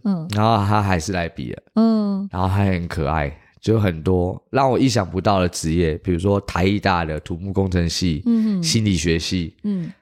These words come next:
Speaker 2: 然后还有北医的，都来丢杂耍。
Speaker 1: 嗯。
Speaker 2: 然后我就觉得，“哇，你们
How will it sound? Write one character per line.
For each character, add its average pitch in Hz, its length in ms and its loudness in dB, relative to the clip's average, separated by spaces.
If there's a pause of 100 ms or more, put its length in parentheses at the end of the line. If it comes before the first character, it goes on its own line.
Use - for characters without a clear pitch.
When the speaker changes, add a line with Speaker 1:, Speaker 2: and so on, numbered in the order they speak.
Speaker 2:
然 87 100 -6
后 98 220 4
还 98 140 2
有 92 180 2
北 98 260 -4
医 113 300 0
的， 90 240 -4 (220)
都 127 120 2
来 113 160 2
丢 110 180 2
杂 92 220 2
耍。 92 400 -2
Speaker 1:
嗯。 220 140 2 (260)
Speaker 2:
然 104 100 -4
后 113 200 2
我 104 120 2
就 107 60 -2
觉 107 60 2
得 107 100 0 (100)
，“哇， 107 320 -2 (100)
你 123 100 -2
们 113 340 -2